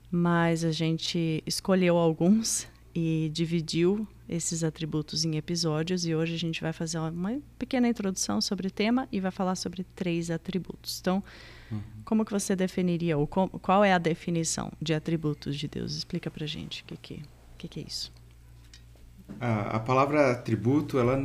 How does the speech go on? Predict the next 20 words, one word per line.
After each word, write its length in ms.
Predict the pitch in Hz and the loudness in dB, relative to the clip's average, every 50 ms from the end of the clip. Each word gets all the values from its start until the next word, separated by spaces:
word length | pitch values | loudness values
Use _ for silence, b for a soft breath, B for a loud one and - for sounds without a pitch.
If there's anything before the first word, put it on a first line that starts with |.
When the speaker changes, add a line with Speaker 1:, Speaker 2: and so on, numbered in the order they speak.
| 135 131 113 - - - - - - - | -2 -4 -6 -8 -10 -18 -20 -20 -14 -8
Speaker 2:
ela 220 | 90 92 104 107 | -4 -2 0 2
não 120 | 110 110 113 | 2 2 2
precisa 320 | 113 120 117 117 123 123 | 0 -2 -2 -2 0 -2
ser 600 | 117 - - 127 117 113 113 107 98 92 92 87 | 0 2 4 4 6 6 6 4 4 4 2 2
definida 680 | 87 104 107 - - 107 101 101 104 95 95 101 101 92 | 2 0 -2 0 0 0 2 2 2 0 0 0 0 0
de 120 | 92 95 | 0 0
maneira 260 | 98 98 98 101 98 | 0 0 0 0 0
específica 640 | - - - 107 101 - - - 113 113 - - 107 | -2 -4 -4 -4 -4 -2 -2 -2 -2 -2 -2 -6 -8
pra 160 | - - 101 92 | -6 -4 -4 -2
Deus. 340 | 87 90 87 82 78 78 82 | 0 2 2 2 0 -2 -2
A 20 | |
gente 320 | 82 107 131 143 - - 127 | 0 0 0 0 0 2 4
usa 460 | 131 131 123 117 104 101 95 85 80 | 4 4 4 4 2 2 2 0 -2
a 120 | 65 - 101 | -4 -6 -6
palavra 560 | - - 98 85 85 87 90 87 90 85 78 | -6 -4 -2 0 0 2 0 0 0 0 2
atributo 680 | 82 98 107 - - - 87 87 104 110 110 110 117 | 0 0 -2 -2 -4 -4 -2 0 2 0 0 0 -4
pra 160 | 113 - 101 98 | -4 -2 0 0
outras 380 | 98 107 113 113 110 110 - - | 0 0 0 -2 -4 -6 -6 -4
coisas, 480 | - 101 95 87 78 76 71 - - | -2 0 0 0 0 -4 -8 -8 -8
né? 180 | 80 85 110 | -6 -6 -6